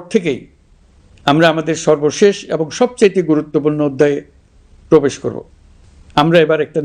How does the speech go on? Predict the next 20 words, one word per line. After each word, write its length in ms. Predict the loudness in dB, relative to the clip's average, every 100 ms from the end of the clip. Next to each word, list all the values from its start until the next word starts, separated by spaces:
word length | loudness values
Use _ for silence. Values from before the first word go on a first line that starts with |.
| -4
নির্বাচিত 400 | 0 0 2 0 0
সরকারের 360 | -2 0 -4 -2
কাছে 200 | -4 -4 -10 _ _ _ _ _ _ -20 -20 -20 -14 2
দায়িত্ব 340 | 2 2 0 0
হস্তান্তরের 600 | 0 -2 -2 0 -2 -2 -4 _ -2
প্রক্রিয়া 420 | -2 0 -2 -2
শুরু 240 | 0 -2 -2
করব। 160 | -6 -8 -18 -20 -20 -20 -20 -20 -20 -20 -20 -20 -20 -20 -20 -20 -18 -6
অন্তর্বর্তী 540 | 0 4 4 2 0 0 0
সরকারের 360 | 2 2 0 0
পক্ষ 180 | -4 -2
থেকে 260 | -2 0 0 0 -2
আমি 200 | -2 -2
প্রধান 320 | 0 2 2 0
নির্বাচন 360 | -2 -2 -2 -4
কমিশনারের 560 | -2 -4 -2 0 0 -2
কাছে 240 | -2 -2 -4 -8 -20 -20 -20 -16 -2
চিঠি 200 | 2 4
পাঠাবো, 280 | 2 0 -8 -20 _ _ _ -20 -20 -20 -20 -20 -14 0
যেন 200 | 2